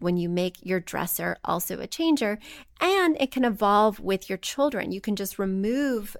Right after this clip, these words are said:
that top when you're done with the diapers, and they can use it as a dresser, which is exactly what my daughter has done, and it functions beautifully. One thing I will say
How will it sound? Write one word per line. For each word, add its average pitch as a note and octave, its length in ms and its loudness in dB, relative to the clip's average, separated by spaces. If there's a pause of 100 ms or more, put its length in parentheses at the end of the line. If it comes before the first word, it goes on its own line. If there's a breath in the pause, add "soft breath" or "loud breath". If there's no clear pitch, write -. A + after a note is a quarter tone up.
that - 320 0
top - 580 -4 (460 loud breath)
when A3 480 8
you're G#3+ 180 8
done G3 380 4
with F#3+ 160 0
the F#3+ 80 0
diapers, F#3+ 540 4 (320 loud breath)
and C4+ 180 6
they C#4 80 8
can C#4 160 4
use C4+ 200 4
it - 100 0
as G#3 120 2
a G3 60 0
dresser, F3+ 480 -4
which - 220 -6
is F3+ 80 -4
exactly G3 380 -2
what F3+ 120 0
my F3+ 200 2
daughter F3 260 2
has G3 160 -4
done, F3 260 0
and F3+ 160 -4
it - 140 -8
functions F3+ 460 -4 (140)
beautifully. F3 720 -2 (600)
One A3+ 380 4
thing C#4+ 180 2
I A#3 100 4
will G3+ 160 -2
say G3+ 540 -2